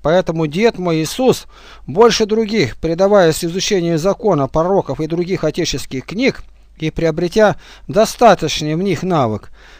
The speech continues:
решился и сам написать нечто, относящееся к образованию и мудрости, чтобы любители учения, вникая и в эту книгу, ещё более преуспевали в жизни по закону.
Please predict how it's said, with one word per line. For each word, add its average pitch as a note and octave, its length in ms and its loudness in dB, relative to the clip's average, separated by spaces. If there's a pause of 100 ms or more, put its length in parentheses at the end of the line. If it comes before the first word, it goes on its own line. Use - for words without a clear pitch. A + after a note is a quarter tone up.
решился A3 580 0
и B3 40 2
сам A3+ 260 4
написать G#3+ 540 0
нечто, G3+ 500 -2
относящееся F#3+ 920 -2
к - 60 -10
образованию D#3 680 0
и F3+ 40 -2
мудрости, B2+ 600 -4 (320)
чтобы C3+ 340 -4
любители C#3+ 600 -2
учения, C#3 800 -2 (320)
вникая G3 600 4
и F#3+ 40 4
в F3+ 80 2
эту F3 240 0
книгу, G#3+ 400 0
ещё D#3 320 -2
более A3 380 4
преуспевали E3+ 760 -2
в D3 60 0
жизни F3 400 -2
по C#3 140 -4
закону. C3+ 560 -4